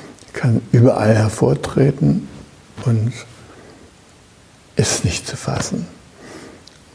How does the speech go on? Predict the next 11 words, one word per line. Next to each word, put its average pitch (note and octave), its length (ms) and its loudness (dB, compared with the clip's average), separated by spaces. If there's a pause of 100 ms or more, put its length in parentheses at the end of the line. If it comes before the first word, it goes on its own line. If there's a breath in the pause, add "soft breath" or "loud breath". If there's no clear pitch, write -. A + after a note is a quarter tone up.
(140)
Und G#2 640 2 (1500 loud breath)
wenn A#2 240 6
wir A#2+ 140 4
uns - 180 0
das - 280 0
klar C3 340 4
machen, A#2 560 4
dann A#2 320 0
können C#3+ 360 2
wir A#2+ 320 2 (680 loud breath)
vielleicht G#2 840 0